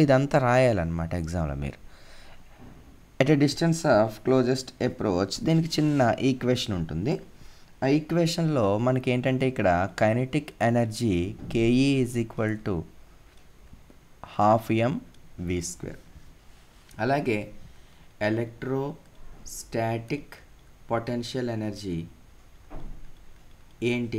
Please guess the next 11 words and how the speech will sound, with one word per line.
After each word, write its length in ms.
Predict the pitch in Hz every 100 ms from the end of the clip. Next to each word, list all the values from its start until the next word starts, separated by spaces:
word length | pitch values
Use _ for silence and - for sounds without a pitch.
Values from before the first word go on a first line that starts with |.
| 107
అంటే 220 | 101 127 120 110
ఇక్కడ 200 | 127 107 98 107 - - - - - - 87
one 140 | 95 107 127
by 220 | 123 95 107 160 - - - - - - - - - - - -
four 240 | 110 110 117 117
pi 180 | 135 98 85 - - - - - - - - - 101
epsilon 420 | - - 113 113 110
naught, 240 | 90 110 - - - - - - - - - - - 127
ఇక్కడ 200 | 127 143 117 107 110 - - - - - - - - - - - - - - - - - - - 113 113
Z 20 | 127 117 117 151
into 360 | 139 95 82